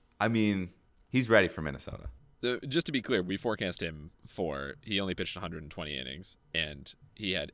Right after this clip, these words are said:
Speaker 2: eighty-five, s-, we forecast him for eighty-five strikeouts.
Speaker 1: Like I said, Twins pitcher. <laughs> That
Speaker 2: <laughs> But a three, I mean, again, this is
Speaker 1: Brooklyn Park.
Speaker 2: Wade
Speaker 1: You think
Speaker 2: Miley
Speaker 1: he'll
Speaker 2: is a
Speaker 1: live in
Speaker 2: guy
Speaker 1: Brooklyn Park?
Speaker 2: Oh, probably. Wade Miley <laughs> is a guy who gets, who's gonna get massively downweighted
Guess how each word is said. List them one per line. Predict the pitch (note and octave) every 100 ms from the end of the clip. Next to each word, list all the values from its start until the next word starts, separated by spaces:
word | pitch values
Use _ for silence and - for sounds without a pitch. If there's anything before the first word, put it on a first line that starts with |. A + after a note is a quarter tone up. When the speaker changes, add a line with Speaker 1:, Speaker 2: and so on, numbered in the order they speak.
| -
Speaker 2:
eighty-five, | F2+ E2+ E2+ C#2+
s-, | D#2+ - -
we | E2+
forecast | - F2 D#2+ D2+
him | D#2
for | D2+ -
eighty-five | D2+ D2+ -
strikeouts. | - - - G#2+
Speaker 1:
Like | A2 A2
I | G#2
said, | G#2+ D#2 - -
Twins | G2 F2
pitcher. | F2+ - C#2 - -
<laughs> | - - - - - -
That | - - - - - -
Speaker 2:
<laughs> | - F#3+
But | D3
a | D3
three, | - F3 E3+ - - - -
I |
mean, | D3+ D#3
again, | D3 F#3+ B2+
this | C3 F3
is |
Speaker 1:
Brooklyn | D#3 D3+ E3+
Park. | C#3 C3+
Speaker 2:
Wade | C3
Speaker 1:
You | D3
think | D3
Speaker 2:
Miley |
Speaker 1:
he'll | C3
Speaker 2:
is |
a |
Speaker 1:
live | B2+
in | A2+
Speaker 2:
guy |
Speaker 1:
Brooklyn | A#2 A2+ F#2+
Park? | B2+ D#4+ - - _ _ -
Speaker 2:
Oh, | G#2 G2+ - -
probably. | F#2+ F#2 F2+ F2+ - -
Wade | B2 D#3
Miley | C#3 B2+ D#3
<laughs> |
is | C#3+ C3
a | A2+
guy | G2+ G2
who | G#2
gets, | F#2+ F2+ -
who's | A2
gonna | G#2 G2+
get | F#2
massively | F2+ F2+ F#2 - F2 E2+
downweighted | - F2 F#2+ D#2+ D2 C2 C2 -